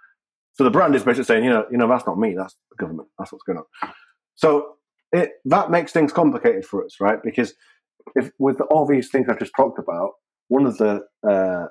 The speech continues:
one of the options was to have one store, and the problem then is your pricing, um, is gonna be, is gonna work differently, uh, because, because the, the, um,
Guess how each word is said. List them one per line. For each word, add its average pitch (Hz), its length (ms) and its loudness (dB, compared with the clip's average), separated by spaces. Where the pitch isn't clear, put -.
one 117 140 -2
of 101 60 -6
the 123 80 6
options 107 340 -2
was 98 160 -12
to - 100 -6
have 107 200 -2
one 110 420 0
store, 92 540 -2
and 110 260 0
the 113 100 -2
problem 127 340 2
then 95 200 0
is 95 180 -4
your 98 100 -2
pricing, 98 600 -2
um, 98 460 0
is 123 200 2
gonna 127 280 2
be, 113 460 0
is 120 120 -2
gonna 123 180 4
work 110 220 0
differently, 104 540 -2
uh, 101 120 2
because, 101 340 -2
because 101 300 -6
the, 107 200 0
the, 101 260 -2
um, 90 380 -6